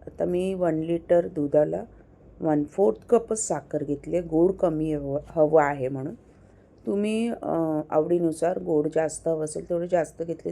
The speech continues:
तरी चालेल. अँटीऑक्सिडंटने भरपूर असल्यामुळे मखाना स्किनसाठी पण खूप चांगला आहे, म्हणून तो ड्रायफ्रूटमध्ये वगैरे मिक्स करून खाल्ला जातो.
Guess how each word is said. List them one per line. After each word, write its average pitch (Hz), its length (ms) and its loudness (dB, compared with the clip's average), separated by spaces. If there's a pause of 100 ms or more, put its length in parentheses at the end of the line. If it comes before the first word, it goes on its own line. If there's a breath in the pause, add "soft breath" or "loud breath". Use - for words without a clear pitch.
तरी 220 200 0 (600 soft breath)
चालेल. 165 400 4 (2000)
अँटीऑक्सिडंटने 196 960 -2
भरपूर 180 440 2
असल्यामुळे 170 560 -2
मखाना 175 580 -4
स्किनसाठी 214 800 0
पण 190 260 -2
खूप 180 220 -8
चांगला 127 400 -6
आहे, 113 260 -16 (2000)
म्हणून 180 240 0
तो 196 60 4
ड्रायफ्रूटमध्ये 170 920 4
वगैरे 160 300 2
मिक्स 160 320 -4
करून 160 360 -2
खाल्ला 139 400 0
जातो. 135 400 -8